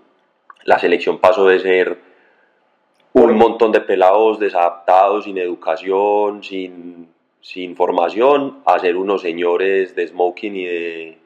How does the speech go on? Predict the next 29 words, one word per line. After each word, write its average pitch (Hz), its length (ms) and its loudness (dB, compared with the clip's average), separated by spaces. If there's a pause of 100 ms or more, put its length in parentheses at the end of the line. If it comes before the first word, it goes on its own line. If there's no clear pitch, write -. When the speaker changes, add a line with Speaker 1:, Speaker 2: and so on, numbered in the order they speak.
Speaker 1:
y 87 100 -10
de 85 80 -4
traje. 143 360 2
Speaker 2:
De, 135 180 -2 (120)
de 127 60 -4
marcas. 147 720 0
Speaker 1:
De 90 140 -2
marcas, 131 720 0
de 98 100 -6
mucho, 104 1080 0 (260)
de 95 140 -6
mucho 90 480 -10 (440)
Speaker 2:
¿Dónde 135 200 -2
Speaker 1:
Louis 104 100 -2
Speaker 2:
está? 156 100 4
Speaker 1:
Vuitton, 131 640 0
Speaker 2:
¿Dónde 131 220 -4
Speaker 1:
por 151 140 0
Speaker 2:
está 147 120 4
Speaker 1:
ahí 156 80 0
Speaker 2:
Leo-, 135 120 0
Speaker 1:
vi- 139 120 -6
Speaker 2:
el 143 140 -2
Leonel 135 380 -2
que 151 100 -6
diga, 151 200 0
"Listo, 151 280 -8
papito"? 135 480 -4 (320)
Speaker 1:
Y, 98 760 -8